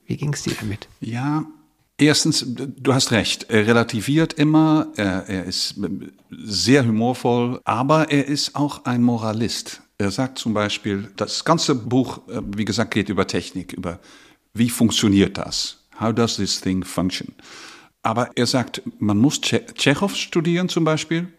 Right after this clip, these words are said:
Speaker 2: um, ähm, wie ein, ähm, Klavierstudent Bach, äh, spielen muss. Aber nicht nur wegen der Technik, aber um zu erfahren, wie es ist, um Empathie zu haben. Jetzt über diese Turgenev-Geschichte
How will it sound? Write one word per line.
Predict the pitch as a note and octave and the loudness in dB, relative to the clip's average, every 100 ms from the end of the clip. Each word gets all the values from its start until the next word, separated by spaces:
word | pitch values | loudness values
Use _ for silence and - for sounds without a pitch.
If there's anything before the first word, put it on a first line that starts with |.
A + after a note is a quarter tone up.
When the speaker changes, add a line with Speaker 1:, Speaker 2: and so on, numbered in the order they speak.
| _ - _ | _ -20 _
Speaker 2:
um, | G#2 F#2+ F#2+ | -4 -2 -2
ähm, | F2+ F2 F2 F#2+ - | -2 -6 -8 -8 -4
wie | G#2+ A#2 | 2 2
ein, | G#2+ G2+ - | 2 0 2
ähm, | G2+ F#2+ G2 F#2+ | 2 2 0 -4
Klavierstudent | - G2 B2+ E3 - A#2+ A#2 G#2+ - | 0 2 4 2 2 4 4 2 -2
Bach, | G2 G2 - - - | 2 2 0 -8 -6
äh, | G2 F#2+ - - - | -4 -4 -6 -6 -6
spielen | - G2+ F2 | -6 -4 -2
muss. | F#2 - - - _ - - - - | -4 -4 -6 -8 _ -20 -20 -10 -2
Aber | A2 A#2+ | 2 4
nicht | F3+ G3 - | 4 2 6
nur | D3 C#3 C#3 - | 6 6 2 0
wegen | A2+ G#2+ | 2 2
der | G2 | 0
Technik, | F3 E3 F#2+ E2+ - - _ _ _ _ _ _ _ _ _ | 0 0 0 -2 -4 -14 _ _ _ _ _ _ _ _ _
aber | G2+ G#2 B2 E3 G3 G3 - _ | 0 2 2 2 0 -4 -14 _
um | C3 C#3+ | 0 0
zu | - | 0
erfahren, | A#2 A2+ - F#2+ G2+ G2+ | -2 -2 2 2 2 0
wie | G#2 | -2
es | G#2+ | -4
ist, | - - | -4 -4
um | A#2 | -2
Empathie | - G2 F#2+ - B2+ G2+ | -2 -4 -6 -2 0 0
zu | - F2+ | -2 -4
haben. | E2 D2 C#2 - _ - | -6 -8 -10 -16 _ -2
Jetzt | A2+ A2+ | 0 0
über | C3 G#2 | 0 2
diese | G2 F#2 | 0 -2
Turgenev-Geschichte | F2+ F#2+ B2+ F3 G2+ E2+ - F#2+ - F#2 - B2 | -2 2 4 4 2 0 -8 -10 -6 -8 -6 -10